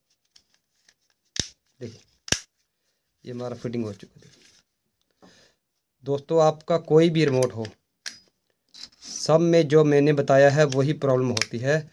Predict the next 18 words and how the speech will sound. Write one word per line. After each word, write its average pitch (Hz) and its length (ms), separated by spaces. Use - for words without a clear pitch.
और 143 120
आप - 180
उसी 165 200
तरह 139 220
ठीक 120 220
कर 117 120
सकते - 320
हो। 101 60
देखिए, - 180
देखिए, 123 160
अब 135 100
आपको 131 240
मैं 123 120
दिखाता 110 320
हूँ 107 80
कैमरा 110 240
देख 117 160
कर। - 140